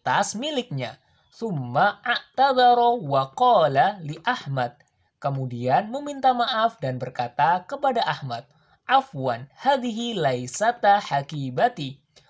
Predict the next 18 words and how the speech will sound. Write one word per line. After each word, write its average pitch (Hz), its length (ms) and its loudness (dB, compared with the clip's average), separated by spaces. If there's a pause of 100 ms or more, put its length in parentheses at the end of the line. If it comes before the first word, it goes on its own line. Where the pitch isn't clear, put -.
(160)
"Maaf, 151 560 0
ini 277 240 -10
bukan 208 480 -2
tas 247 320 -2
saya." 123 320 -2 (480)
"Fi 143 240 -6
hakibati 143 1040 -4
kutubun." 147 640 -8 (340)
Di 135 140 -4
dalam 123 560 -2
tas 285 240 -4
saya 226 320 6
ada 123 340 -2
buku-buku, 220 840 -6 (240)
wa 143 180 0
dafatir 226 800 2
wa 185 320 2
aqlam, 170 800 2